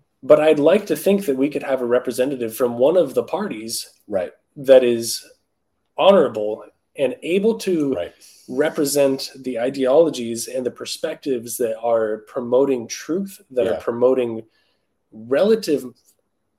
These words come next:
Speaker 1: understanding of goodness,
Speaker 2: Yeah.
Speaker 1: of an absolute morality, that are rejecting the death that is so prevalent in our society, whether that death is surrounding the,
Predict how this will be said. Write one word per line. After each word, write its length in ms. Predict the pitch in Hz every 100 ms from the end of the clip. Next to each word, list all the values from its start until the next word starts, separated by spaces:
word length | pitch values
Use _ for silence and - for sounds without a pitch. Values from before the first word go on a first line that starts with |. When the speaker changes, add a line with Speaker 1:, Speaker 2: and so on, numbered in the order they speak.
| _ -
Speaker 1:
understanding 1080 | 156 165 135 - 123 127 151 185 208 196 -
of 500 | 135 117 113 - - _ - 123
goodness, 640 | 123 156 190 202 - - _ _ _ -
Speaker 2:
Yeah. 120 | -
Speaker 1:
of 140 | 131
an 120 | 127 -
absolute 580 | - 151 156 - 143 151
morality, 760 | 135 123 113 120 139 180 196 - _ -
that 220 | 131 123
are 80 | 117
rejecting 1040 | 117 113 113 123 151 180 - 185 190 190 _ _ _ -
the 180 | 131 117
death 580 | 117 127 123 - - -
that 220 | 147 127
is 140 | 117 -
so 160 | 123
prevalent 540 | 104 - 131 135 135 135
in 80 | 131
our 100 | 120
society, 640 | - 110 127 127 139 160
whether 300 | 131 120 120
that 320 | 120 113 117
death 320 | - 135 143
is 160 | 135 127
surrounding 580 | - 120 120 120 117 113
the, 340 | 117 110 107